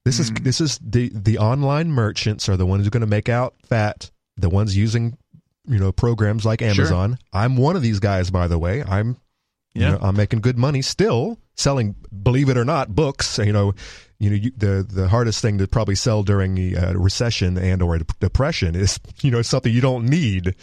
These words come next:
Speaker 1: unless, I guess, they're burning 'em.
Speaker 2: I imagine they're gonna turn down the heat and lower the lighting at the warehouses, though, anyway, just because, right? Lower those costs.
Speaker 1: I know that their warehouses are overflowing, and they've, that, I used to use their warehouses, but, uh, then they,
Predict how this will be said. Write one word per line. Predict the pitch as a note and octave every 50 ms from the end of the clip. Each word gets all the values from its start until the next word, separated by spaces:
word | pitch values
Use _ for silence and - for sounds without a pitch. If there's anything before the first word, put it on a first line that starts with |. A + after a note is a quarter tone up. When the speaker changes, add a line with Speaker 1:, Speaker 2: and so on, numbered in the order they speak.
| - - - - - _ _ -
Speaker 1:
unless, | A2 A2 G#2+ -
I | F#2+
guess, | F#2 G2 -
they're | - E2
burning | D2+ E2 G2+ B2 G#2+ E2+ D#2
'em. | D#2+ F2 F#2+
Speaker 2:
I | -
imagine | B2+ C3+ E3 F3 D3 D3+
they're | D3+ D3
gonna | C#3 C3 B2
turn | - - E3 D3+ C#3+
down | D3 C#3+ C#3 C3
the | B2 B2+
heat | C3+ D3+ D#3 D#3
and | G2+ B2 C3 A#2+ A#2+ A#2+ A#2+
lower | C3 C#3 C#3+ C3+
the | B2+ B2+
lighting | A#2+ B2+ C#3 D3+ D3 C3+ B2+
at | A#2+ -
the | - A#2
warehouses, | G#2+ A#2+ D3 D#3 D3 C3+ A#2 A2 A2+ - - A2+ A2
though, | - A#2 A2+ A2+
anyway, | C3 C#3+ C3+ A#2 G#3 G3+ - G2
just | G#2 G#2+ - - _
because, | - - - - C3+ C3 C#3+ C#3 - - - -
right? | D#2 - - -
Lower | - - G2+ G#2 G#2
those | G#2+ G#2+ A2 - -
costs. | - B2+ C3 C#3 - - - - - -
Speaker 1:
I | G#2+ A2+
know | A2 B2+ C#3
that | C#3 C#3 B2
their | C3+ D3+
warehouses | C#3 C3+ D3+ F3+ E3+ D3+ C3+ - B2+ G#2+ G2+
are | A2+ - -
overflowing, | - C3+ C#3+ C3 C3 C3+ B2+ A#2 - - - D#3 D#3 F3 F3 C#3+ G2+ D#2+ B1+ C2
and | D#2+ F2+
they've, | G#2 B2+ A#2 G#2 G2 -
that, | - A2+ - -
I | A2 A#2
used | B2 D3 D#3+ - -
to | B2
use | A#2+ D#3+ G#3+ G#3 A#2+
their | G#2+ F#2 F2
warehouses, | F2+ F#2 F2 E2+ E2 E2 E2 F2 - - E2+ - -
but, | G2 F#2+ F2+ F#2 - -
uh, | G2 F#2 F2+
then | E2+ G2+ G2+
they, | G2+ G2 G2